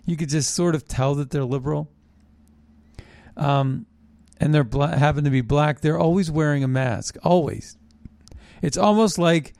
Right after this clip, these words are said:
wearing a Black Panther glove, Black Power. And I got to thinking as I'm walking, and I got to thinking as I'm going to the gym and kinda contemplating life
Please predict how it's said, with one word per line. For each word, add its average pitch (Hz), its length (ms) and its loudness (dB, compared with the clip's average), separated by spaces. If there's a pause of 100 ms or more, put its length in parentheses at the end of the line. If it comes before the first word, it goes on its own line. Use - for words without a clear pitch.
(140)
wearing 165 340 6
a 139 60 0
Black 151 340 0 (300)
Panther 151 400 2
glove, 98 480 -4 (920)
Black 143 300 4
Power. 135 480 0 (2000)
And 185 120 0
I - 20 0
got 190 220 0
to 175 80 2
thinking 202 360 2
as 151 140 2
I'm 147 160 0
walking, 156 580 0 (1500)
and 165 140 -2
I 160 40 2
got 170 200 -2
to 165 80 -2
thinking 180 420 0
as 147 220 0
I'm 143 320 0 (320)
going 170 240 4
to 165 100 0
the 143 120 0
gym 147 400 2
and 131 380 -4 (380)
kinda 151 240 0
contemplating 143 800 0
life 120 400 -2